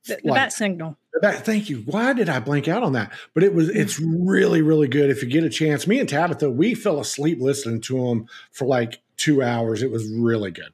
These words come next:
Speaker 1: Wait a minute. It was really good, but you fell asleep listening to them?
Speaker 2: Well, because we started at, like, about seven, eight o'clock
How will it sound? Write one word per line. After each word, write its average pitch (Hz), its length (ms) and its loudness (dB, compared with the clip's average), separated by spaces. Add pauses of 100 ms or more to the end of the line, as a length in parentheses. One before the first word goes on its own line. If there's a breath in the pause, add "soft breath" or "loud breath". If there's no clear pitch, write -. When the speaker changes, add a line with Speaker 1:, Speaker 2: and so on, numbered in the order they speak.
(920)
Speaker 1:
Wait 254 160 2
a 202 60 2
minute. 185 280 0
It 214 160 2
was 202 160 0
really 220 160 2
good, 202 180 0
but 196 120 -2
you 196 100 -4
fell 190 260 0
asleep 190 340 -4
listening 208 400 -6
to 214 120 -10
them? 226 260 -4 (340)
Speaker 2:
Well, 160 120 6
because 156 320 2
we 151 80 4
started 151 440 4
at, 131 260 0
like, 123 420 -2
about 117 440 -4
seven, 127 600 0
eight 123 160 0
o'clock 123 520 -2